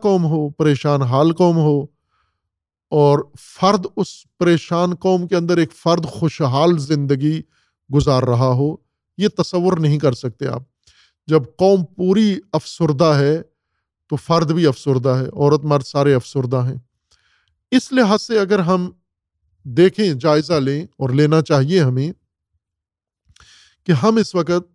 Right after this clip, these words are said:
ایک بے حیثیت قوم خوشحال اقوام میں ہیں، پریشان حال اقوام میں ہیں، خوف زدہ اقوام میں ہیں، مطمئن اقوام میں ہمارا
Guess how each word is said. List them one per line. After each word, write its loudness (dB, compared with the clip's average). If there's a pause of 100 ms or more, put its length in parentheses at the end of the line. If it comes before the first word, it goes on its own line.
(320)
ایک 0
بے 4
حیثیت -2 (140)
قوم 4 (680)
خوشحال 0 (160)
اقوام 0
میں 0
ہیں، 0 (800)
پریشان 2
حال 2 (100)
اقوام 2
میں 2
ہیں، 0 (760)
خوف 0
زدہ 2 (100)
اقوام 0
میں 2
ہیں، 0 (240)
مطمئن 0 (300)
اقوام -2
میں 0
ہمارا -2